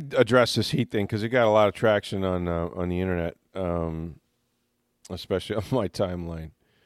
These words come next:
I made a comment, and, and really it was based on a conversation I had with Warren Sapp. And no matter what you think of Warren Sapp, the guy knows football, okay? And he played it here in Tampa.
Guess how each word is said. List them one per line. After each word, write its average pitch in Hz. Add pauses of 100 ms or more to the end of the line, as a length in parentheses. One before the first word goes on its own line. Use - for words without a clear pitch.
(920)
I 180
made 226
a 127
comment, 107
and, 123
and 160
really 214
it 147
was 117
based 123
on 107
a 98
conversation 98
I 87
had 87
with 85 (480)
Warren 85
Sapp. 85 (160)
And 107 (680)
no 147
matter 202
what 151
you 120
think 127
of 107
Warren 104
Sapp, 98
the 95
guy 98
knows 95
football, - (520)
okay? 85
And 90
he 87
played 120
it 104
here 90
in 90
Tampa. 80